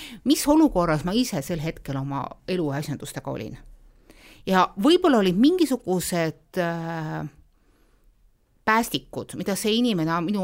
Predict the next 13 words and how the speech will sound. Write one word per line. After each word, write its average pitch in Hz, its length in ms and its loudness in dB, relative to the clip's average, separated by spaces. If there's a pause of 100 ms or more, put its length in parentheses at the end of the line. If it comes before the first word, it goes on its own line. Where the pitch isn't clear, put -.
alateadvuses, 196 800 -2 (200)
äh, 151 200 -4
vallandas, 202 640 0 (720)
mis 214 180 0
oli 208 160 4
ainult 220 320 4
minuga, 240 460 2
äh, - 460 0 (200)
seoses, 220 600 2
äh, 196 460 6
reageerivad, 202 720 4 (580)
et, 185 480 0
äh, 190 600 2